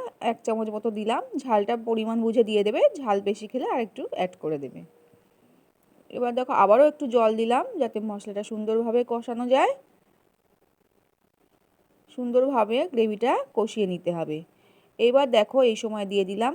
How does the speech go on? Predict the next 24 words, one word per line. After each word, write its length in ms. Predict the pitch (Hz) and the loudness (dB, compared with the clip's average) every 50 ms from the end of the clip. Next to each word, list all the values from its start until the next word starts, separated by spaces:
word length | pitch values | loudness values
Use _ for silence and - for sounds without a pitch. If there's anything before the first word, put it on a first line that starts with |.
| 370 254 208 | -4 -6 -6
আমি 180 | 202 214 285 453 539 539 - | -4 -4 0 0 -2 0 2
চিনি, 280 | 311 277 226 190 160 147 151 _ _ _ _ _ _ _ _ _ _ _ - | 0 2 2 2 -2 -4 -8 _ _ _ _ _ _ _ _ _ _ _ -12
এক 180 | - 247 247 233 _ - - _ | -8 -8 -8 -8 _ -20 -16 _
ছোট 120 | - 269 240 262 254 | -6 -4 -4 -2 -2
চামচের 320 | 262 247 254 262 254 285 277 254 | -2 0 0 -2 0 0 0 0
এক 60 | 233 - - | 0 -2 -4
চামচ 200 | 233 233 233 226 - | -4 -4 -4 -6 -6
চিনি 160 | 254 233 233 233 220 | -4 -2 -2 -2 -2
দিলাম। 260 | 233 220 233 240 311 508 539 _ _ _ _ _ _ _ _ _ _ _ _ _ _ _ _ _ _ | -2 0 2 0 0 -2 -6 _ _ _ _ _ _ _ _ _ _ _ _ _ _ _ _ _ _
চিনিটা 300 | - 269 254 262 226 254 247 254 | -6 -4 -4 2 2 2 4 4
তোমরা 260 | 254 247 247 254 262 277 269 277 | 0 0 0 0 -2 -2 0 0
পরিমাণ 360 | 262 247 240 226 226 233 240 233 226 | 0 0 0 -2 -2 -2 -2 -2 -2
বুঝে 180 | 220 233 247 233 214 240 | -2 2 2 4 4 4
দেবে, 180 | 233 220 277 320 - - 233 214 | 4 4 4 2 2 2 2 2
আর 160 | 190 190 185 185 185 185 - - - | 4 4 4 2 0 -6 -10 -6 0
চাইলে 260 | 240 208 202 202 247 339 480 - | 2 2 2 2 2 -2 -2 -2
স্কিপও 320 | - 320 311 233 - 254 254 240 | 2 2 2 4 4 2 2 2
করে 140 | 202 185 180 170 | 0 0 0 -2
দিতে 160 | 160 - 170 165 156 | -2 -4 -4 -4 -4
পারো, 160 | - 95 - - - 196 | -8 -8 -10 -10 -6 -6
তবে 200 | 196 196 254 320 480 466 - | -2 0 0 0 0 -2 -4
চিনি 200 | - 247 220 220 220 208 | -8 -8 -8 -8 -8 -8
দিলে 180 | 226 226 262 339 480 453 349 | -4 -2 -2 0 0 0 -2
এখানে 260 | - 233 202 226 | -2 -4 -4 -2